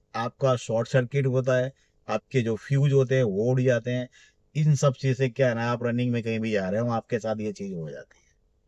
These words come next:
तो अक्सर आपने देखा होगा कुछ बहुत सारी बाइक वगैरह होती हैं, उनकी कोई भी की लगा दो, कोई भी चाबी लगा दो, वो स्टार्ट हो जाती है। वो यही होता है, आपकी गाड़ी जितना चलती रहेगी वो हिलने की वजह से, हिलने डुलने की वजह से वो धीरे, धीरे, धीरे, धीरे डेली के हिसाब से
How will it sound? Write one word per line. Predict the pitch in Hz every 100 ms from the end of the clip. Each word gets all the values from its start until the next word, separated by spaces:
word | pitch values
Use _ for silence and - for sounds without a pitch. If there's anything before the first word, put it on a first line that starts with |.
| _ _ _ _
तो | - -
अक्सर | 127 127 170
आपने | 165 160
देखा | 160 147
होगा | 143 143 147
कुछ | 139 147
बहुत | 120 135 131
सारी | 135 135
बाइक | 117 120 123
वगैरह | 123 113 117
होती | 110 98 113
हैं, | 120 123 _ _ _ _ -
उनकी | 151 143 165 151
कोई | - 160 170
भी | 175
की | 147 165
लगा | 156 139
दो, | 139
कोई | 156 160
भी | 156
चाबी | 160 151 151
लगा | 139 120
दो, | 120 151
वो | 151
स्टार्ट | - 135 127
हो | 107
जाती | 92 90
है। | 107
वो | 120 147
यही | 151 143 151
होता | 120 90 92
है, | 92 - - -
आपकी | 104 - 156
गाड़ी | 139 147
जितना | 131 131 139
चलती | 135 123 139
रहेगी | 143 135
वो | 143 131
हिलने | 110 123 135
की |
वजह | 123 127
से, | 127 165 165 - _ _
हिलने | 110 139 147
डुलने | 139 139
की | 131
वजह | 123 123
से | 147
वो | 143
धीरे, | 123 135 143
धीरे, | 131 135 131
धीरे, | 123 135
धीरे | 127 123 123
डेली | 123 127 127
के |
हिसाब | 120 110 104
से | 117 135